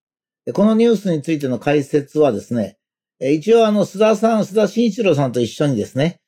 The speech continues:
えー、今週の虎ノ門ニュースでやっておりますので、まあ、それも参考にしてください。だけど、ちょっとこっちはですね、もう少し詳細に、今時間がありますからね。この問題はものすごく奥が深いんですよ。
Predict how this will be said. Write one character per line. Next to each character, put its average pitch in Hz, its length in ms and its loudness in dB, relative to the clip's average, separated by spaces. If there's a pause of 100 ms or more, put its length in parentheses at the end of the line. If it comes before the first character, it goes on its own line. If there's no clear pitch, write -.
(380)
え 147 240 2
ー、 - 20 -6
今 202 240 2
週 220 160 -2
の 208 220 2
虎 190 200 2
ノ 202 120 -2
門 196 240 -2
ニ 190 100 -2
ュ 170 60 2
ー - 20 0
ス 135 240 -4
で 135 320 4
や 127 140 2
っ - 80 -8
て 170 80 0
お - 20 0
り 156 80 -2
ま 151 140 0
す - 160 -10
の 110 120 -2
で、 113 300 0
ま 120 100 -4
あ、 - 40 -2
そ 190 100 -2
れ 220 80 0
も 214 140 0
参 185 220 -4
考 175 160 -2
に 160 80 0
し - 20 -4
て 151 60 -6
く 165 60 -2
だ 139 120 0
さ 101 160 -2
い。 78 60 -8
だ 160 100 -2
け 175 60 2
ど、 156 100 2
ち 233 100 0
ょ 254 40 4
っ 247 60 -10
と - 120 -2
こ 165 100 -6
っ 160 80 -14
ち - 140 -2
は 165 100 2
で 110 80 -2
す 127 100 -8
ね、 117 220 -2 (460)
も 196 160 2
う 208 40 2
少 214 240 2
し 175 200 0
詳 165 320 0
細 165 300 0
に、 165 220 -4
今 147 140 2
時 151 140 0
間 202 180 2
が 202 80 2
あ - 20 2
り 196 60 0
ま 190 140 0
す - 40 -14
か 101 140 -2
ら 87 60 -4
ね。 143 240 -4 (460)
こ 175 100 0
の 214 120 2
問 233 220 2
題 220 160 4
は 202 80 4
も 175 180 0
の 247 200 2
す 285 160 -10
ご 269 160 -2
く - 80 -4
奥 185 240 2
が 139 80 4
深 147 180 0
い 131 60 2
ん 113 60 -2
で 90 60 -4
す 92 120 -10
よ。 80 100 -6